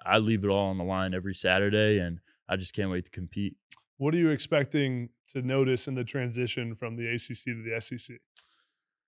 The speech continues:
Speaker 1: I think it's gonna be a lot louder.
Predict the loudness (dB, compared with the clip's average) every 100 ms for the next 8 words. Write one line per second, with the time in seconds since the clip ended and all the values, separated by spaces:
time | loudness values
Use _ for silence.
0 | _ _ _ _ _ 0 4 6 6 6
1 | 8 8 8 6 4 0 6 8 8 6
2 | 6 8 6 4